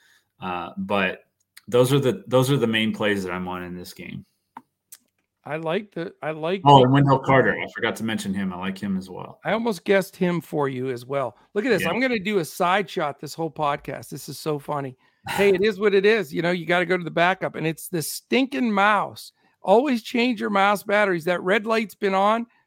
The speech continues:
Speaker 2: for, like, three or four days, and I thought, "Oh, I'll do it later." Yeah.
Speaker 1: Yeah.
Speaker 2: I, it got me.
Speaker 1: Always get you. Yeah.
Speaker 2: I gotta say hello to, uh, Doug L has just jumped in. Great to have you with us.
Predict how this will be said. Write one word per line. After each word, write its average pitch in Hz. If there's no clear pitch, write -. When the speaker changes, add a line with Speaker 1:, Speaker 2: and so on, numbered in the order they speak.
Speaker 2:
for, 190
like, 170
three 208
or 214
four 202
days, 190
and 175
I 156
thought, 175
"Oh, 247
I'll 240
do 202
it 170
later." 156
Yeah. 147
Speaker 1:
Yeah. 117
Speaker 2:
I, 139
it 170
got 175
me. -
Speaker 1:
Always 202
get 110
you. 87
Yeah. 92
Speaker 2:
I 202
gotta 247
say 233
hello 214
to, 202
uh, 185
Doug 233
L 190
has 190
just 160
jumped 131
in. 139
Great 156
to 147
have 156
you 131
with 117
us. 160